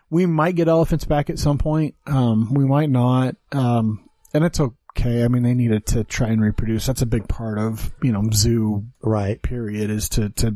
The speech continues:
Speaker 1: make babies. Um, we didn't see the red pandas. Um, I don't know that they would be on
Speaker 2: <laughs>
Speaker 1: display anyway, 'cause, um, it was just, like, a couple weeks ago we had that red panda die
Speaker 2: Right,
Speaker 1: at the
Speaker 2: the
Speaker 1: zoo.
Speaker 2: mom, the new mom.
Speaker 1: Um, it was not the new mom.
Speaker 2: Oh.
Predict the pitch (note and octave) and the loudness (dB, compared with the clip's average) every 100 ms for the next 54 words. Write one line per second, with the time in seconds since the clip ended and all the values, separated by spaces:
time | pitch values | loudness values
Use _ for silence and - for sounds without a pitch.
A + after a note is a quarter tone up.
0 | - A#2 A2 - G#2+ G#2 G#2 G#2+ - - | -2 0 0 0 -2 2 0 -2 -6 -12
1 | - - - - _ C#3 C#3 B2+ C#3+ C#3+ | -16 -16 -18 -20 _ 0 2 2 0 2
2 | F3 F3+ F#3 F#3 F#3 F#3 D#3+ D#3+ E3+ F3 | 2 0 0 2 2 0 -2 -4 -2 -4
3 | - - - B2+ C3 C3 C3+ E3+ E3 D#3+ | -6 -8 -2 0 0 0 0 0 2 0
4 | C#3 D#3 D3 D3+ - - D#3 D#3 - D3+ | 2 2 0 0 0 0 0 -2 0 0
5 | C#3 C#3 C#3 C3 B2 B2+ - C3+ A2+ D3 | 2 2 2 2 2 0 0 -2 -2 -8
6 | - C3 B2+ C3+ C#3+ F#3 - D3 - C3 | -4 0 2 2 0 0 0 -4 -4 -4
7 | A#2+ A#2 A2+ G#2+ A#2+ A2+ A#2 A#2 A2 A2 | 0 0 0 0 0 2 0 0 0 0
8 | G#2+ G#2 G#2+ G2 G2+ F#2+ G#2+ C3 A2+ A2 | 0 -4 -6 -6 -4 -2 -2 -2 -2 -2
9 | G#2 C3 A#2+ C3+ D3 B2 G2+ - G2+ G2+ | 0 0 0 0 0 -2 -8 -12 -6 -4
10 | G2 G2 G2+ G2 A#2+ A#2+ A2+ G#2+ - _ | -2 -2 -2 0 0 2 0 -2 -8 _
11 | D#3+ E3+ C#3+ D3 C#3 B2 G#2+ F#2+ F2 G2 | 0 0 0 0 -2 -2 -4 -6 -8 -10
12 | - D#3 B2 | -4 -2 -2